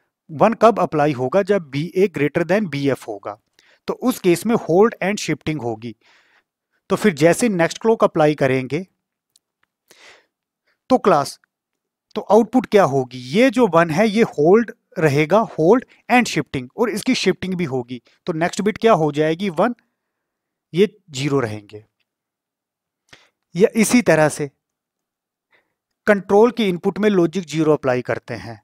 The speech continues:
लॉजिक ज़ीरो का क्या मतलब? बीए less than बीएफ़,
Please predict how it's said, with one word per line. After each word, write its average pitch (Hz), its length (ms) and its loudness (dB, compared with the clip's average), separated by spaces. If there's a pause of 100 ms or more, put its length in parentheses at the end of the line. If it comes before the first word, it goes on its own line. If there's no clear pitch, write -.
(240)
लॉजिक 180 300 -4
ज़ीरो 180 300 -2
का 208 120 0
क्या 165 200 -2
मतलब? 156 380 -4 (580)
बीए 156 640 0 (540)
less 185 340 6
than 208 200 2
बीएफ़, 135 540 -6